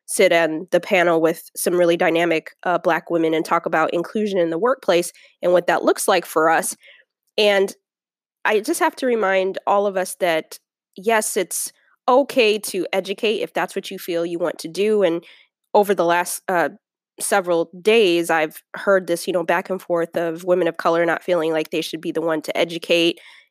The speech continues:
and then white women wanting to be educated, and whose burden is that? Who should be doing the heavy lifting? And so I would love to hear your thoughts on that. Um, as far as I'm concerned, I, I can't speak for all women of color. I can't speak for all Black women, but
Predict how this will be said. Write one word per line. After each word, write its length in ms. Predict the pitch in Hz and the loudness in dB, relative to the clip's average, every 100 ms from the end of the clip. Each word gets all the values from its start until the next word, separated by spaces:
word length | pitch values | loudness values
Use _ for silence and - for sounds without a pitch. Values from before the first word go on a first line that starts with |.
| - | -2
and 120 | 180 | 2
then 140 | 165 | 4
white 200 | 180 175 | 4 2
women 240 | 180 175 175 | 2 2 2
wanting 260 | 269 269 | 2 2
to 80 | 247 | 0
be 160 | 240 233 | -2 0
educated, 560 | 220 202 - 214 196 | 0 -2 0 0 2
and 140 | 165 165 | 0 -4
whose 540 | - 240 240 233 - _ _ _ | -2 0 0 -2 -6 _ _ _
burden 380 | 208 196 185 175 | 2 4 4 2
is 160 | 160 | 0
that? 260 | - 151 - | -2 -2 -2
Who 160 | - 226 | -4 -6
should 200 | - 202 | -4 -8
be 100 | 196 | -4
doing 360 | 185 175 175 | -2 0 -2
the 60 | 165 | -2
heavy 300 | - 175 165 | -4 -4 -2
lifting? 500 | 165 165 - 147 - - - - | -2 -4 -4 -4 -4 -12 -10 -2
And 140 | 180 | -2
so 260 | - 185 - | 2 2 2
I 80 | 262 | 2
would 180 | 403 185 | 0 0
love 240 | 175 196 208 | 0 0 -2
to 100 | 170 | -10
hear 300 | - 175 160 | -4 -2 -2
your 320 | 165 190 196 | 0 0 0
thoughts 400 | 185 170 196 - | 2 -2 -2 -6
on 200 | 147 85 | -6 -4
that. 280 | 78 156 - - _ _ | -4 -4 -8 -16 _ _
Um, 380 | 175 165 165 156 - _ _ _ _ | 0 0 0 -4 -10 _ _ _ _
as 160 | 202 - | -4 0
far 180 | 269 254 | 2 4
as 260 | 196 180 _ - | 2 -4 _ -2
I'm 180 | 269 | 0
concerned, 560 | 285 196 - 170 160 170 - | 0 -4 -4 -4 -4 -6 -6
I, 120 | - - | -4 -2
I 100 | 214 | -2
can't 240 | 240 - | -2 -4
speak 280 | - 175 170 | -6 -12 -8
for 200 | 196 180 | -6 -4
all 200 | 185 190 | -4 -4
women 220 | 190 190 | -6 -6
of 120 | 190 | -6
color. 260 | - 185 185 | -4 -2 -2
I 100 | 175 | -4
can't 300 | - 175 - | -2 -2 -2
speak 180 | 170 160 | -14 -8
for 140 | 170 | -4
all 120 | 160 | -2
Black 240 | 175 170 - | -2 -4 -2
women, 300 | 165 180 180 | 0 0 0
but 180 | 165 | -2